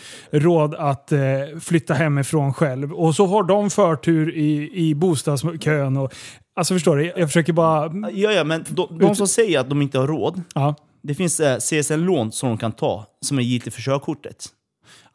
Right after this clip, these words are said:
Speaker 1: Just det.
Speaker 2: Ja, då
Speaker 1: Mm.
Speaker 2: har du inte kollat upp att det finns ett sånt där lån. Utan
Speaker 1: Mm.
Speaker 2: då har du hatat det i onödan. Gå fram och kolla vad finns det för möjligheter.
Speaker 1: Yes.
Speaker 2: Ja, och sen det här, bostadskön.
Speaker 1: Mm.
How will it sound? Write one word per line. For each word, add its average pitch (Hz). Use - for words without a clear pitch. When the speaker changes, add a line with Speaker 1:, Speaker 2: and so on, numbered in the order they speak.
Speaker 1:
Just 233
det. -
Speaker 2:
Ja, 135
då 165
Speaker 1:
Mm. 196
Speaker 2:
har 196
du 185
inte 175
kollat 170
upp 202
att 135
det 143
finns 160
ett 135
sånt 127
där 113
lån. 135
Utan 156
Speaker 1:
Mm. 135
Speaker 2:
då 202
har 202
du 185
hatat 147
det 135
i -
onödan. 139
Gå 147
fram 196
och -
kolla 143
vad 127
finns 143
det 120
för 123
möjligheter. 156
Speaker 1:
Yes. 131
Speaker 2:
Ja, 170
och -
sen 196
det 175
här, 156
bostadskön. 185
Speaker 1:
Mm. 143